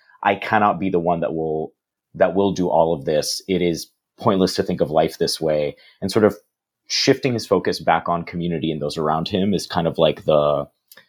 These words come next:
I think, the real action here that shows a shift in perspective. Um, 'cause I think even if we kind of do sort of return to Stasis or traditional power dynamics in later episodes,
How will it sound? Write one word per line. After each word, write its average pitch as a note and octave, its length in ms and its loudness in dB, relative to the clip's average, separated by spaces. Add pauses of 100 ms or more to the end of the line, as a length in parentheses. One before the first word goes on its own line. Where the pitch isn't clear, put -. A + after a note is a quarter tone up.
(440)
I G2+ 80 6
think, G2+ 180 -2
the G2 80 4
real F2+ 280 6
action D#2 400 0
here A2+ 320 0
that F#2 300 4 (140)
shows F#2+ 380 2
a F#2+ 40 0
shift - 280 -2
in G#2 80 -4
perspective. A#2 760 0 (420)
Um, F#2+ 220 4
'cause G#2 160 -2
I C3+ 40 8
think D3 220 2
even B2 160 4
if A2+ 140 0
we A#2 120 2
kind G2+ 220 2
of F2+ 140 0
do F#2+ 200 4
sort F#2 200 -2
of C#2 100 -6
return F2+ 300 -2
to F#2+ 80 -2
Stasis E2 540 0
or E2+ 60 -2
traditional F2 420 0
power D#2+ 280 4
dynamics D#2+ 440 2
in D#2+ 100 -4
later D#2 260 2
episodes, D2+ 640 0